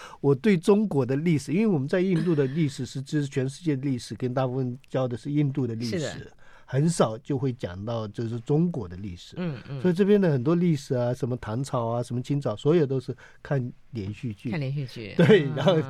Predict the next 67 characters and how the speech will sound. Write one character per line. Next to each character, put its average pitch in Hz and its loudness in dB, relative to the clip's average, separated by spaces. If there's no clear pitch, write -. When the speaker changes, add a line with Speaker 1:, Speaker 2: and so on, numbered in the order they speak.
Speaker 1:
就 160 4
是 165 6
后 147 4
来 131 0
中 156 2
文 127 -2
练 127 0
得 107 -6
更 - -4
好。 - -16
Speaker 2:
是， 220 0
然 175 4
后 277 2
呢， 214 -2
呃， 185 0
这 240 -4
个 233 0
洛 247 2
桑 226 0
医 220 -6
师 190 -6
呢， 175 -2
他 202 -4
在 196 0
台 156 -4
湾 160 -2
这 208 -2
个， 175 0
这 233 -2
个 190 2
时 160 -2
间 165 -2
啊， 139 -2
这 226 -4
么 202 -2
长 170 -2
时 170 -6
间 180 -2
以 151 -4
来， 117 -10
他， 247 2
呃， 160 -2
他 247 -2
也， 139 -4
他 247 -4
曾 190 -2
经 214 -4
啊， 151 0
是 175 -4
这 190 -4
个 165 -2
台 175 -2
北 190 -2
荣 151 -2
总 160 -4
神 160 -2
经 196 -2
再 196 -2
生 180 -2
中 180 -2
心 175 -2
的 151 -2
特 196 -4
约 156 -2
医 147 -2
生 139 -6
啊， 127 -8